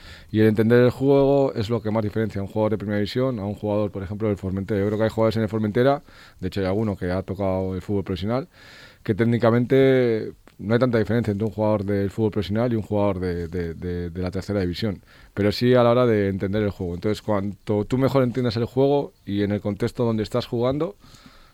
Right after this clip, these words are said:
pues es donde, cuando puedes conseguir, eh, objetivos. Y el problema es que nosotros al principio nos costó mucho instaurar eso, porque muchos jugadores no creían en eso, creían más en el juego bonito, o creían más en divertirse, o creían más en...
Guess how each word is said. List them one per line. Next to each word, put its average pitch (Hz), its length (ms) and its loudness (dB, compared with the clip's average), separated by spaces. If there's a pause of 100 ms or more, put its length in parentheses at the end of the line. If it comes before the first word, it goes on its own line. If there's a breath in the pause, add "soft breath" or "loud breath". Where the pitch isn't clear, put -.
(180 loud breath)
pues 101 160 -8
es 107 80 -4
donde, 110 180 -4
cuando 104 220 -4
puedes 104 160 -2
conseguir, 101 440 -2
eh, 92 200 -4
objetivos. 90 480 -6
Y 95 40 -6
el 90 40 -8
problema 110 280 0
es 110 80 -2
que 120 560 0
nosotros 113 260 -6
al 117 100 -2
principio 117 260 -6
nos 113 120 -6
costó 110 280 -4
mucho 113 260 -4
instaurar 101 440 -2
eso, 143 320 -4 (720 loud breath)
porque 107 280 -2
muchos 110 220 -4
jugadores 120 320 2
no 127 140 0
creían 107 420 2
en 95 80 -4
eso, 90 220 -8
creían 104 260 -2
más 110 280 -4
en 101 120 -4
el 95 520 -8 (120)
juego 107 220 0
bonito, 139 440 0
o 120 280 2
creían 101 360 -2
más 113 340 -2
en 98 340 -2
divertirse, 104 720 -2
o 117 120 0
creían 107 300 -4
más 113 300 -4
en... 101 240 -6